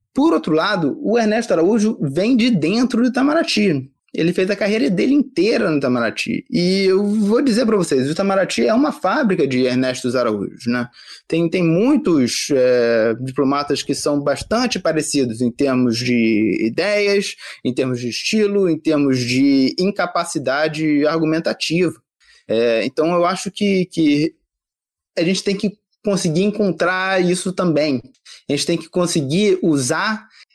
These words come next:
esse evento traumático da nossa história pra, pra perguntar sinceramente e profundamente o que que tá de errado com essa instituição, né? Que é uma instituição que representou o Brasil externamente, é,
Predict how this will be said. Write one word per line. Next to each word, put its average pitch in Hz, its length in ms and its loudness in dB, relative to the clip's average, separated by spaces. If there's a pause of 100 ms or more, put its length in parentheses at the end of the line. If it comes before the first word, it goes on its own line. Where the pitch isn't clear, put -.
esse 151 420 0
evento 156 360 0
traumático 151 680 -2
da 131 120 2
nossa 127 300 0
história 147 600 -2 (320)
pra, 143 460 -2 (240)
pra 151 220 0
perguntar 208 840 -2
sinceramente 214 880 -2
e - 20 -2
profundamente 226 680 0
o 160 40 0
que 254 180 -2
que 254 140 -2
tá 214 180 -4
de 240 120 0
errado 175 420 -2
com 165 140 -2
essa 143 160 -4
instituição, 123 640 -2 (360)
né? 131 240 -2
Que 175 300 -2
é 214 60 2
uma 277 160 2
instituição 139 580 -2 (340)
que 190 140 0
representou 185 1040 0
o 202 60 0
Brasil 151 320 2
externamente, 120 880 0
é, 98 320 -2